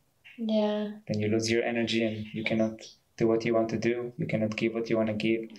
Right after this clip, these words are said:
Speaker 2: It's like in the
Speaker 1: Yeah.
Speaker 2: airpla-, airplane, like, first put the oxygen
Speaker 1: <laughs>
Speaker 2: for yourself.
Speaker 1: Yeah, yeah. But what happens if I'm hurt and I still lay there? Like, is there, like, a way that we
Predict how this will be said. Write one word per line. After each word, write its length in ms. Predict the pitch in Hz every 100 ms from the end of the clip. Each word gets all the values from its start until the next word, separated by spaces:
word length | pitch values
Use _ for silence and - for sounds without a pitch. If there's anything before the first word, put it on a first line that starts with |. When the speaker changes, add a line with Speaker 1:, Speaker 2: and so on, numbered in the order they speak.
| -
Speaker 2:
It's 120 | -
like 140 | 110 113
in 60 |
the 60 | 113
Speaker 1:
Yeah. 100 | 120
Speaker 2:
airpla-, 300 | 113 107 - -
airplane, 340 | 127 123 98 95
like, 160 | 95 -
first 300 | 123 127 - - - - _ -
put 100 | 135
the 100 | - 123
oxygen 360 | 135 110 269
Speaker 1:
<laughs> 300 | 285 285 262
Speaker 2:
for 100 | 254
yourself. 380 | 220 - - - - - -
Speaker 1:
Yeah, 520 | 262 247 240 233 226 233 233
yeah. 220 | 226 220 226 - _ _ _ _ - - - -
But 260 | 262 254 - 254 262
what 140 | 330 349
happens 320 | 330 339 320
if 120 | 269 226
I'm 180 | 214 202 220
hurt 300 | 262 330 - -
and 80 | 226
I 20 | 226
still 260 | 226 262 240
lay 160 | 226 233 269
there? 200 | 294 320 -
Like, 220 | 226 226 - - - - - - - -
is 160 | - 233
there, 160 | 269 277
like, 140 | 262 226
a 160 | 214 208 214
way 300 | 214 247 269
that 140 | 220 214 -
we 100 | 226